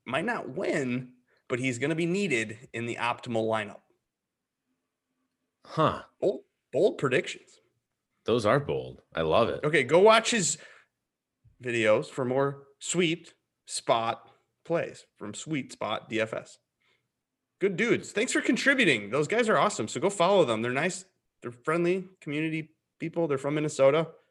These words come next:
Speaker 1: I've played golf with, with both of them. They're good golfers. They know shit.
Speaker 2: We'll have a, uh, Minnesota D F S Open with, with the whole gang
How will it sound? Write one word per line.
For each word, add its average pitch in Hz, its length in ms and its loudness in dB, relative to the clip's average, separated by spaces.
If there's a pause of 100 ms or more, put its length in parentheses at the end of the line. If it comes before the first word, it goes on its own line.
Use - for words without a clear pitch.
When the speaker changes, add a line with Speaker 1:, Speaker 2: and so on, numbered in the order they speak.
(200)
Speaker 1:
I've 123 240 -2
played 143 200 0
golf 135 200 2
with, 127 260 -4
with 123 180 -2
both 127 140 4
of 131 60 4
them. 151 160 0
They're 127 100 0
good 131 220 -2
golfers. 143 400 -6 (580)
They - 80 -4
know 117 220 0
shit. 160 360 -8 (2500)
Speaker 2:
We'll 95 120 2
have 95 200 6
a, 90 240 2
uh, 87 240 2
Minnesota 90 880 0 (300)
D 92 200 0
F 82 160 -2
S 85 220 -2
Open 82 380 -2 (920)
with, 78 180 -14 (180)
with 85 160 -8
the 85 60 -6
whole 87 200 -2
gang 78 420 -2